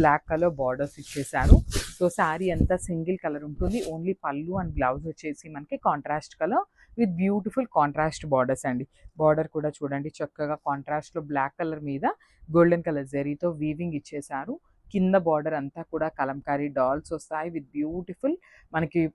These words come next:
ఆ, remaining part of the saree మీద కలంకారీ బంచెస్ తీసుకొని హైలైట్ చేశారండి. So, మనకి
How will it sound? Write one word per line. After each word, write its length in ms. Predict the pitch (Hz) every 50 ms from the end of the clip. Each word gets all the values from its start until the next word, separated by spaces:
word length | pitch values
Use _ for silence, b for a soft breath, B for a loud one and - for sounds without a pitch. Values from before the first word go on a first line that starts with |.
| _ _ - -
ఆ, 140 | 143 147
remaining 360 | 147 156 160 165 170 190 202 196
part 300 | - 180 151 - 151 143
of 20 |
the 140 | 147 160 160
saree 320 | - 165 139 139 147 147
మీద 120 | 147 156 196
కలంకారీ 580 | 226 - 190 156 147 151 147 160 156 156 170
బంచెస్ 500 | 160 139 139 131 135 143 - - 226 - -
తీసుకొని 360 | - 160 143 - - 202 233 226
హైలైట్ 440 | 214 151 127 127 131 127 _ -
చేశారండి. 500 | 135 123 - 135 127 123 123 120 120 120 - b b b b b b - - -
So, 60 | 156
మనకి 320 | 147 139 131 127 - 156